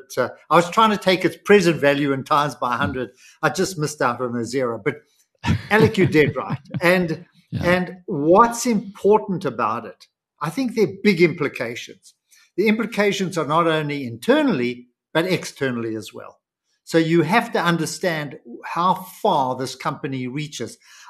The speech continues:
Speaker 1: I don't know how many cities it's involved with, but it's probably in the hundreds. I don't know how many projects it is involved with, probably in the thousands. In other words,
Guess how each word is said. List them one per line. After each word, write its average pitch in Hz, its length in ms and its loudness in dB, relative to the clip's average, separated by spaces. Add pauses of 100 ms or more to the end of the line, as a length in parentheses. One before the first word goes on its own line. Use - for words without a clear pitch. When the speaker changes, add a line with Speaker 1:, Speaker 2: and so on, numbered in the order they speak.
(120)
Speaker 1:
I 208 160 6
don't 185 420 4
know 139 420 2
how 139 200 -2
many 139 240 -4
cities 123 460 -4
it's 107 180 -14
involved 123 500 -2
with, 110 160 -16 (400)
but 151 100 2
it's 165 140 -2
probably 165 600 0
in 135 100 -4
the 127 80 0
hundreds. 127 640 -4
I 180 80 2
don't 208 220 2
know 196 80 0
how 165 160 -2
many 160 220 -4
projects 185 800 -2
it 117 140 -10
is 117 360 -14
involved 131 560 -4
with, 120 100 -8 (380)
probably 170 360 2
in 143 120 -2
the 135 100 0
thousands. 135 800 -4
In 143 120 -4
other 151 220 2
words, 147 400 2